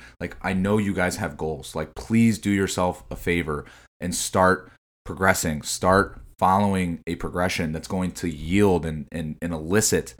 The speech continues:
the things that you're trying to achieve, because I see you guys, trust me, I see you. You're working hard as hell. You're, you're going, you're showing up, you're consistent, you're in the gym, you're doing the work. Now, if you could just take it a step further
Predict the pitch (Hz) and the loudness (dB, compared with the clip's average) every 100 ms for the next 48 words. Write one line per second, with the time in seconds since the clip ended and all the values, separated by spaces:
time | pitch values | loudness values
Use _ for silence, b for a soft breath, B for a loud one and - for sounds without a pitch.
0 | b _ - 90 - 113 123 90 87 87 | b _ -10 -8 2 4 4 2 -2 -4
1 | - 95 92 80 82 76 - 92 73 82 | 0 2 2 -2 -6 -4 -2 0 -2 -6
2 | - 87 92 - - 117 110 98 95 85 | -4 -2 -2 -2 0 2 2 4 4 2
3 | - B B - 113 110 87 80 - 110 | -4 B B -2 0 0 -2 -4 -2 0
4 | 95 76 78 85 78 101 107 95 78 - | 2 0 -4 -6 0 2 2 0 -6 -4
5 | 101 98 87 - 92 78 76 80 76 87 | 2 2 0 -2 -2 -2 -4 -8 -8 -8
6 | 78 92 101 95 - B 87 82 - 110 | -4 -2 0 0 -4 B -6 -4 0 2
7 | 101 90 80 82 90 92 - 107 107 - | 2 0 -2 -6 -6 -6 -2 -2 -2 -2
8 | - B B 90 90 110 117 95 92 85 | -6 B B -10 -2 2 2 2 -2 -4
9 | 82 85 113 113 95 90 78 B B B | -6 2 4 6 4 0 -2 B B B
10 | 101 101 113 113 107 107 - 110 110 - | -2 -2 -2 -4 -4 -2 2 2 2 -2
11 | 90 - - 117 - 104 95 85 76 | -6 -6 2 2 4 4 4 4 -2